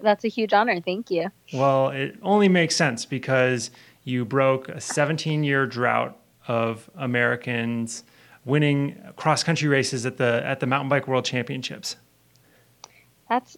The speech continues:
Speaker 1: that's a pretty crazy, uh, crazy thing to learn. I definitely didn't, didn't know that going in, hadn't thought about it. Um, I know for me in particular, there's, there's a couple women just before me, Georgia Gould and Leah Davidson, who've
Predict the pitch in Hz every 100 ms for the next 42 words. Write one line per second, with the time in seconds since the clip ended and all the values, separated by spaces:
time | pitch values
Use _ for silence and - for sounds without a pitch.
0 | - 233 - 247 233 202 - 196 196 196
1 | 190 196 190 190 190 - 220 214 220 202
2 | 208 196 220 190 180 185 180 175 180 185
3 | 175 170 170 - _ _ 233 214 180 _
4 | _ 269 247 214 208 196 156 185 180 180
5 | 220 285 220 170 170 175 165 170 170 175
6 | 180 185 170 160 185 _ _ - 180 175
7 | 170 170 170 _ _ _ _ _ _ -
8 | 208 202 190 190 190 196 190 185 165 165
9 | - - 180 175 - 180 175 175 170 170
10 | 170 - - 214 233 - 185 185 190 220
11 | 254 226 165 165 175 220 220 180 160 156
12 | 185 196 - 180 175 170 151